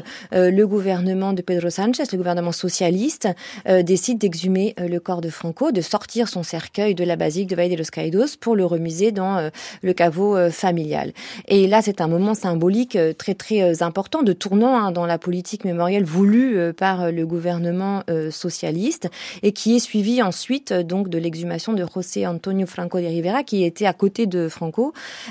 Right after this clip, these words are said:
euh, et qui est le fondateur de la Phalange, donc le parti, euh, fasciste, mais qui lui avait atta-,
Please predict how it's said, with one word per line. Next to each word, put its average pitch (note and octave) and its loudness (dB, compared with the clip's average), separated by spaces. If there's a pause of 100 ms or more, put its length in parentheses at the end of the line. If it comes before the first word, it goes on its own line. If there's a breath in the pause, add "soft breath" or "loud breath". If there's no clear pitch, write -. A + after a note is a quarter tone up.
euh, F3+ 6
et E3+ 2
qui - -4
est G#3 2
le G3 2
fondateur F3 0
de A#3 4
la G3 4
Phalange, F3+ 0
donc D#3+ -8
le E3 -6
parti, G3 -4
euh, E3+ 0
fasciste, A3 -4
mais F#3+ 2
qui A3 2
lui C#4 6
avait G#3+ 6
atta-, G3+ 2